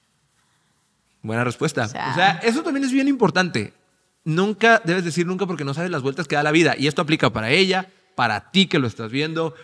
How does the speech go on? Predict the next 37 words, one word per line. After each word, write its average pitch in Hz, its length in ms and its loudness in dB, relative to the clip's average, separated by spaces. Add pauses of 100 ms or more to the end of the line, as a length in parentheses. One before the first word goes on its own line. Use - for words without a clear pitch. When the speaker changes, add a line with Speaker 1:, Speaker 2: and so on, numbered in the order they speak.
Speaker 1:
para 113 300 0
mí 180 240 4
que 156 120 2
estoy, 117 340 0
que - 160 -6
estoy 127 240 0
aquí 127 160 -4
en 123 60 -6
el 113 100 -6
podcast 123 320 -10
también. 147 360 -4
Aplica 139 280 -10
para 135 180 -4
todos. 160 340 -4 (840)
Pero 220 180 2
al 226 80 0
menos 240 220 -2
si 226 80 0
de 185 80 4
ti 175 100 -2
depende, 196 420 2
no 151 120 -4
lo 113 60 -8
Speaker 2:
Sí, 233 260 2
Speaker 1:
haces. 208 140 -4
Speaker 2:
si 240 180 0
de 233 120 6
mí 285 140 4
depende, 415 800 2
yo 196 120 2
no 208 100 2
jugaría 135 360 -10
ahí. 110 220 -12 (720)
Speaker 1:
Ok. 110 220 -8 (1900)
Eh, 127 720 0 (100)
Such - 880 -2 (480)
Junglord, 139 600 4